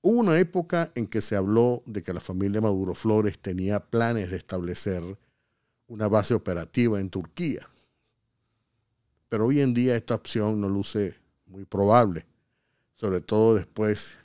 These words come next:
de que el reinado de Erdogan amaneció esta semana debilitado con el triunfo arrollador de la oposición en elecciones regionales,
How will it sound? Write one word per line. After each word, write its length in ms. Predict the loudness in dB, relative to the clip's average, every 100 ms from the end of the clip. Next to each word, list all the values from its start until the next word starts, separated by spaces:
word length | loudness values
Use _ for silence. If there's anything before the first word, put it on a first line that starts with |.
| _ _ _ -12
de 180 | -12
que 340 | -8 -8 -8 -10 _ _ _ -6
el 200 | -4 -2
reinado 720 | -4 -2 -2 0 2 2 0
de 200 | -4 -2
Erdogan 1080 | 0 0 2 2 4 2 2 0 0 -2 -4 -8
amaneció 680 | -8 -6 -8 -4 -2 -2
esta 400 | -2 -4 -4 -8
semana 640 | -6 -4 0 0 0 -4 -8 _ _ _ _ _
debilitado 880 | -2 2 2 0 0 2 4 2 0
con 180 | -4
el 120 | -8 -6
triunfo 380 | -2 -2 -2
arrollador 600 | -2 0 0 0 2 2
de 120 | 0 -2
la 60 |
oposición 800 | -4 -6 -8 -8 -2 0 0 -4 _ _ _ _ _ _ _ _ _
en 200 | -8 -8 -6
elecciones 760 | -10 -10 -4 -2 -2 -4 -10
regionales, 760 | -12 -10 -8 -6 -4 -4 -6 -14